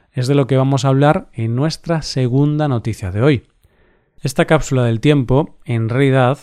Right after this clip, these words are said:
es una caja negra gigante indestructible y cuyo proyecto lleva el nombre de Earth's Black Box,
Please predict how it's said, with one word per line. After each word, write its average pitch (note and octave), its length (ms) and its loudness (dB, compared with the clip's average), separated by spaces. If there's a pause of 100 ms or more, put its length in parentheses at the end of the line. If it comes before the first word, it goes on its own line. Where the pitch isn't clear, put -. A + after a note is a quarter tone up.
(180)
es A#2+ 140 -4
una C#3 160 0
caja B2+ 300 -4
negra C#3 320 -2
gigante D#3 800 -2
indestructible B2 1120 -2 (360)
y C3+ 120 -8
cuyo F3 260 4
proyecto D3 600 2
lleva A#2+ 260 -2
el B2 60 0
nombre C3+ 320 2
de D3 280 0 (180)
Earth's D3 460 0
Black B2+ 500 -4 (120)
Box, - 580 -6